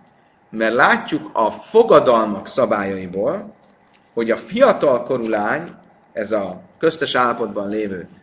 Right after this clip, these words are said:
pubertás korban lévő lány, ez még egy nem teljesen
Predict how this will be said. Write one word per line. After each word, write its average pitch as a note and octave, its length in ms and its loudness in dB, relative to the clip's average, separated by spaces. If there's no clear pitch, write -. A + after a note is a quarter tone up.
pubertás A#2+ 640 2
korban A2+ 260 0
lévő G2 260 -4
lány, C3 260 -2
ez C3+ 200 -4
még C#3+ 200 -2
egy C#3 120 -2
nem G3+ 320 -2
teljesen B2+ 840 2